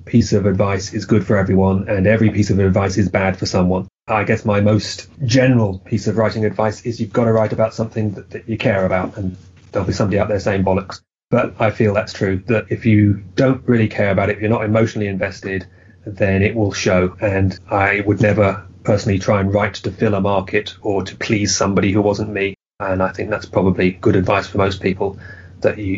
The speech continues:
you really want to find something you're passionate about before you start writing or, or as you're writing. You know, as soon as you lose interest in what you're writing,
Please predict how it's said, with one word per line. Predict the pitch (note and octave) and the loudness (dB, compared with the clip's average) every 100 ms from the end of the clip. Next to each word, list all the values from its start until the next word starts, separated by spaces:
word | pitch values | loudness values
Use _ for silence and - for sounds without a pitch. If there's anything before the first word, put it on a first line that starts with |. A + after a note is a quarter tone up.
| - | -6
you | A2+ G2 | -6 -2
really | G2+ G2 | 2 2
want | F#2+ G2+ - | 2 0 -2
to | F#2+ | -2
find | A2 G2 | 2 2
something | F#2 G2 | 2 2
you're | F#2+ | 0
passionate | F#2+ G2+ - - | 0 -2 0 -2
about | G2+ G2+ A2 | 0 -2 -2
before | G#2 G#2+ | -2 0
you | G2+ | 0
start | G#2 G2 G#2+ - | 0 0 -2 -8
writing | A#2 G2 F#2+ G2+ | -2 -2 -2 -2
or, | F#2+ | -2
or | G2 G2+ G2+ | 0 0 2
as | G2 F#2 | 2 2
you're | F#2+ | 4
writing. | F#2+ F#2+ - G2 G2 | 4 2 -2 -8 -8
You | |
know, | F#2+ | -8
as | G2+ | -8
soon | - A#2 | -2 0
as | G2 | 4
you | G#2+ | 4
lose | G2+ G2 | 4 4
interest | G2 F#2 G2+ - - | 2 2 -2 -4 -8
in | - G2+ | -4 0
what | G#2 - | -2 0
you're | G2 | 0
writing, | F#2+ - G2+ F#2+ | 0 0 -4 -8